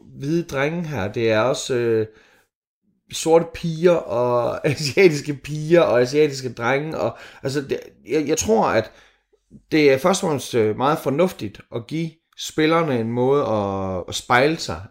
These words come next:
i en karakter. Og så tror jeg bare, at det vil virke meget mærkeligt, hvis, øh, man f-, for eksempel negligerede, at nu er der for eksempel her Enkefruen, som er en fierce warrior, altså hun er en hård kriger.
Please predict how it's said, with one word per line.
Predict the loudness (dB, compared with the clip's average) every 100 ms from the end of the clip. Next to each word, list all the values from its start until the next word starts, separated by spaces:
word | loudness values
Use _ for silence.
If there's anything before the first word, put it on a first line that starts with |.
| -14
i |
en | -14
karakter. | -10 -8 -8 -4 -2 -2 -8 _ _ _
Og | -12
så | -10
tror | -2 0
jeg | 4
bare, | 4 4 0
at | -4 -14 _
det | -2
vil | -2 2
virke | 2 2 -2
meget | -4 0 0 0
mærkeligt, | -2 -4 -6 -8 -10 -10
hvis, | -8 -8 -4
øh, | -2 0 0 0 -4 -8 _ _ _
man | -4 -4 -4
f-, | -10 -16
for | -12
eksempel | -4 -2 -2 -4
negligerede, | -4 -6 -6 -6 -2 2 2 2 -2
at | -4 -6 -10 _ _ _ _ _ _
nu | 0
er | 2
der | 2
for |
eksempel | -4 -6 -2
her | 0 0
Enkefruen, | -2 -2 -4 -6 -6 -6 -8 -14 _ _ _ _
som | -4 -2 -2
er | -4 -4
en | -4 -4 -6 -8 -12 -2
fierce | 2 2 2 -6 -8
warrior, | 0 2 4 4 0
altså | -4 -6
hun | -6 -4
er |
en | -4 -6 -2
hård | -2 0
kriger. | -4 -4 -2 -4